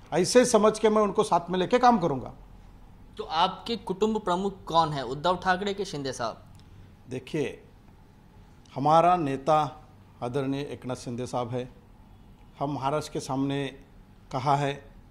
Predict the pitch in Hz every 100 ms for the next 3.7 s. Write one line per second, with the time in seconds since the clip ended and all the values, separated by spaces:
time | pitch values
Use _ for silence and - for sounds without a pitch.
0 | - - - - - 139 143 143 160 160
1 | 135 135 135 156 139 156 160 117 - -
2 | - - - - - 131 120 131 131 -
3 | 180 156 131 131 120 92